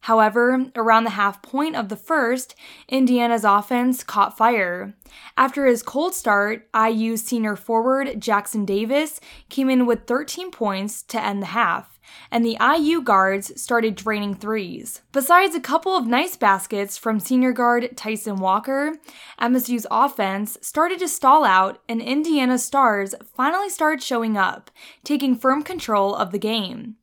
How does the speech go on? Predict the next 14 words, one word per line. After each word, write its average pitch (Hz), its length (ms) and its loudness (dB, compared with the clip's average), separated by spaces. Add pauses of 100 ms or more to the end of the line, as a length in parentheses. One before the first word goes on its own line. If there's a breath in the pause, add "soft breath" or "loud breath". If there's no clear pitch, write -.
Michigan 370 360 -4
State's 349 280 -2
offense 220 540 2
did 285 300 -4
find 403 260 2
its 392 140 -8
legs 226 240 2
again 196 340 -2
in 202 140 -4
the 202 80 -6
second 190 320 -8
half, 185 500 -4 (300 loud breath)
where 254 180 6
Walker 285 640 2